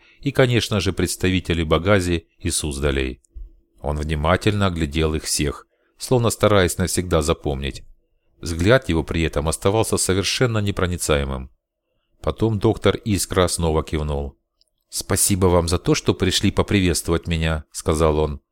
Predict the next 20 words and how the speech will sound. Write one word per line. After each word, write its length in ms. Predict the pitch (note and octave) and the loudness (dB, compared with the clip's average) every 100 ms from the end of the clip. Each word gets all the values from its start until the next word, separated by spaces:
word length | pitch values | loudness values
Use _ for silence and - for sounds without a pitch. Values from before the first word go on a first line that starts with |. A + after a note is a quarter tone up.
| _ - | _ -4
«Завтра 520 | F2+ A2 C3+ - E2 | 2 2 2 0 0
мы 120 | E2+ | 0
встретимся 560 | - G2 G#2 A2 - A2+ | 0 0 0 -2 0 0
вновь. 360 | F2+ F2 - _ _ - | 0 -2 -4 _ _ -2
Надо 260 | E2+ E2 | 0 2
решить, 380 | E2 D#2+ - G#2 | 0 0 0 0
как 200 | - D#2+ | -2 -2
наиболее 500 | E2+ D#2+ D#2+ G#2 F2 | 0 0 2 2 2
способные 600 | - F2+ - F2+ D#2 E2 | 0 0 0 0 0 -2
из 100 | D2+ | 0
вас 260 | G2+ A2+ - | 2 2 0
помогут 480 | F2+ E2+ E2 E2+ - | -2 0 -2 -2 -2
мне 160 | F2 | -2
в 60 | G2 | -2
установлении 680 | - F2+ E2 D#2 E2+ D#2+ D#2+ | -2 -2 0 0 0 0 0
нового 460 | F2 E2 D#2 D2+ | 0 2 2 0
порядка 560 | - D#2+ F2+ - A#2 A2 | 0 2 2 2 0 0
в 80 | F#2 | 0
нашем 340 | E2+ - E2 | 0 0 -2
созвездии. 720 | - G2 E2+ C#2 C#2 C#2+ | -2 -2 -2 -4 -4 -6